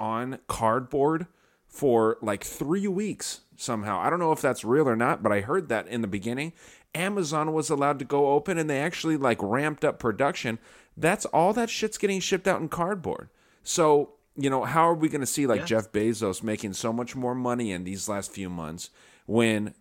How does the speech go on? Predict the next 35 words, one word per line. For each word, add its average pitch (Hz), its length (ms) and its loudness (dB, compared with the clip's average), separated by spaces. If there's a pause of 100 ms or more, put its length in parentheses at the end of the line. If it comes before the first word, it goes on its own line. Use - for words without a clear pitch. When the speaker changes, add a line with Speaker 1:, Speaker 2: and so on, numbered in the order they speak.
(300)
Speaker 1:
you 135 120 -2
know, 98 220 2
small 120 320 2
businesses 110 560 -2
are 110 40 -6
going 107 260 -2
out? 98 160 -4
This 104 160 -6
is 92 100 -8
an 104 80 -6
attack 131 440 -6
on 101 100 -4
small 113 400 -2
business, 117 640 -2 (340)
and 123 220 0
it's 117 240 -2
to 156 160 -2
make 120 280 -2
us 131 160 -2
more 110 220 -2
of 95 100 -2
a 113 60 -4
third 104 380 -2
world 101 260 0
country. 131 420 -6
What 95 380 -4
separates 151 600 0
the 107 80 -4
United 113 400 -2
States 104 340 -4
from 92 160 -8
a 85 60 -6
third 117 280 0
world 113 220 -2
country 92 420 -6